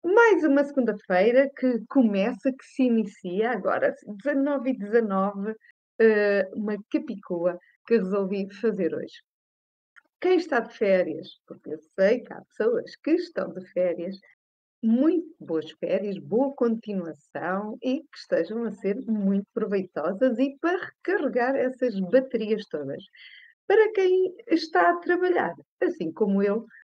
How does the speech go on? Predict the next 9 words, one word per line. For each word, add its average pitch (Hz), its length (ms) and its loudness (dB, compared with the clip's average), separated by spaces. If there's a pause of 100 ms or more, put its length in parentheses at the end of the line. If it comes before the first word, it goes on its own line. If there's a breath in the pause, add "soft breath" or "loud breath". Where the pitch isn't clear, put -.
(120)
uma 359 200 2
boa 196 320 -2
continuação 180 540 -4
de 156 40 -12
trabalho, 180 680 -4
um 269 320 2
bom 226 240 2
início 214 480 -4
de 226 140 -6